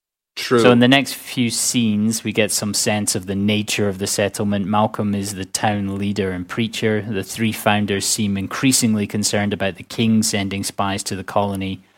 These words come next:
Speaker 2: And these scenes focus on Dan Stevens wandering around the town in the dark, investigating what's going on.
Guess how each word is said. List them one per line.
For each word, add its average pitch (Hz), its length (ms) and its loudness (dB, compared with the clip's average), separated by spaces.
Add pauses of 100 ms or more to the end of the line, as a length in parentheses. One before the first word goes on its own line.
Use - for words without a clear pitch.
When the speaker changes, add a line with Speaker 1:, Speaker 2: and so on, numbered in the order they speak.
(400)
Speaker 2:
And 110 140 2
these 120 180 8
scenes 117 300 2
focus 107 400 0
on 95 140 -2
Dan 104 260 2
Stevens 104 460 0
wandering 98 500 2
around 98 300 -2
the 95 80 -4
town 98 320 -2
in 92 80 -6
the 92 100 -4
dark, 90 420 0
investigating 95 840 -4
what's 92 260 -4
going 90 280 -6
on. 90 300 -6